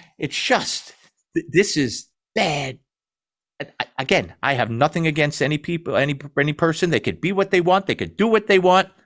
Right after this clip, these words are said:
you know, within reason, as long as they don't involve other people or harm other people. But to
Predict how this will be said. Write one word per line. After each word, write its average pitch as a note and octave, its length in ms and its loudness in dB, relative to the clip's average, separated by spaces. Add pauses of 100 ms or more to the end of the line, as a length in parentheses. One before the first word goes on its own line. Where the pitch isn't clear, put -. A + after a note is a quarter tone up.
(140)
you G#3 80 2
know, - 160 -4 (160)
within A2+ 240 0
reason, C3 260 2
as G#2+ 60 -2
long A#2 120 4
as G#2+ 60 -4
they A2+ 80 2
don't G#2+ 220 0
involve G#2 320 2
other F2+ 160 0
people G#3+ 360 -2
or F#2 120 2
harm A#2 260 2
other G2 160 -4
people. A#2 440 -4 (520)
But D3 240 0 (1120)
to D#3 300 2